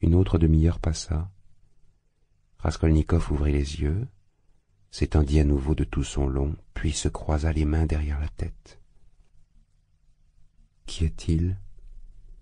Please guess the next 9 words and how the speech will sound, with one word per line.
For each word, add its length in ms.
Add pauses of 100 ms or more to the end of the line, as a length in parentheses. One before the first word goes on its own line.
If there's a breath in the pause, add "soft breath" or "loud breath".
(280)
Qui 160
est 40
cet 280
homme 180
sorti 520
de 180
sous 220
la 100
terre ? 640